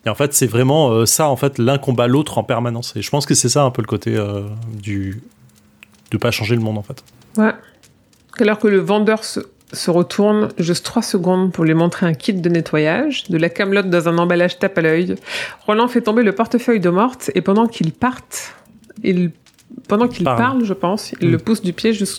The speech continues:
Speaker 1: Ouais.
Speaker 2: jusque sous le comptoir. Roland sort finalement, lui aussi, à installer un pot de miel.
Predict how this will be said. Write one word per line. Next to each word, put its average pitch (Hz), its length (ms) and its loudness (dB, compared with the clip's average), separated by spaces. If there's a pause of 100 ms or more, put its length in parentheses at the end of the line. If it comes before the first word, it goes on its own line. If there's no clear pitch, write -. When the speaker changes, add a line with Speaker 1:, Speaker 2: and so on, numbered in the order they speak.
(120)
Speaker 1:
Ouais. 190 80 -2
Speaker 2:
jusque 147 320 0
sous - 140 -2
le 226 100 4
comptoir. 190 600 -4 (560)
Roland 196 320 2
sort 208 220 -2
finalement, 180 640 0
lui 196 260 4
aussi, 175 320 -2
à 160 100 2
installer 175 420 0
un 165 140 0
pot - 180 -4
de 165 120 0
miel. - 400 -4